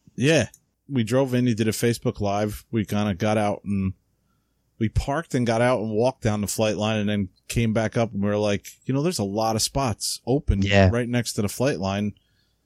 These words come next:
Speaker 1: I was like, "We should just get as close as we can to it." So we, we drove around and, uh, found a good spot on the heli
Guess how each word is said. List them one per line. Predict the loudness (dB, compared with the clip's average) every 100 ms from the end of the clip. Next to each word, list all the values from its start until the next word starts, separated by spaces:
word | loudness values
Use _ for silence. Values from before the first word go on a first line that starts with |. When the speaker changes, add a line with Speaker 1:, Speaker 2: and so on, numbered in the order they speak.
| _ _ -4
Speaker 1:
I |
was | -2
like, | -2 -2
"We |
should | -4 -4
just | -4 -2
get | -2
as | -2
close | -2 -2 -2
as | -6
we | -4
can | -2 -2 -2
to | -2 -2
it." |
So | -2 -2
we, | -2 -4 -6 _
we | -6 -6
drove | -2 -2 -2
around | -2 -2 0
and, | 0 0 0
uh, | -2 -4 -6 _ _ _
found | -4 -2 -2
a |
good | -2 -4
spot | -2 -2 -2 -4
on | -4 -2
the | 0
heli | 0 0 -2